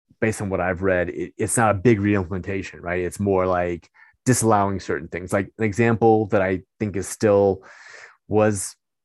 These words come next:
moved out of the oauth two point one spec when I looked at it, and I believe is still the case, is the implicit grant.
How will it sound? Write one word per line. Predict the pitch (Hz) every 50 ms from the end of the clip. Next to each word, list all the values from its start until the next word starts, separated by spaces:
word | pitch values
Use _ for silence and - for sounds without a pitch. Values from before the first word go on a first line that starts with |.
| _ _ _ _ _ _ -
moved | 113 107 104 107 113 110 98 110
out | 104 90 101 104
of | 95 87
the | 92 95 95 101 - -
oauth | 101 98 95 95 92 92 - -
two | - 101
point | - - 98 92 - -
one | 87 92 95 95 92 90 87 90 90 90 90
spec | - - - - 98 92 90 - - -
when | 87 98 98
I | 92 90
looked | 92 95 107 113 107 -
at | 101 87 87
it, | 87 87 90 - _ _ _ _ _ _ _
and | 95 92
I | 92 95
believe | 87 101 98 101 104 92
is | 92 -
still | - - 104 104 104 101 92 90 92
the | 85 -
case, | - 123 117 104 101 95 - - - _ _ - _ _ _
is | 101 104 101 95 85
the | 104 107
implicit | 104 - 117 110 - 110 -
grant. | - 95 87 80 73 - - - -